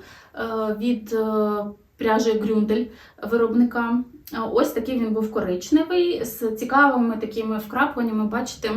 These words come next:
вона так прокрашена нитка, як вкладається жакардом, і в неї були такі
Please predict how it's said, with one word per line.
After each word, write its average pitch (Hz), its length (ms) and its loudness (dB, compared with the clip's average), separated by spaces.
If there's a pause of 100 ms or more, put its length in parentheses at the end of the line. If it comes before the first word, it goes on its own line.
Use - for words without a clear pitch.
(840)
вона 214 300 0
так 214 160 -4
прокрашена 214 540 -2
нитка, 302 520 0
як 240 280 -2
вкладається 233 560 0
жакардом, 294 600 0
і 247 60 0
в 233 40 0
неї 339 260 4
були 403 220 2
такі 330 380 -4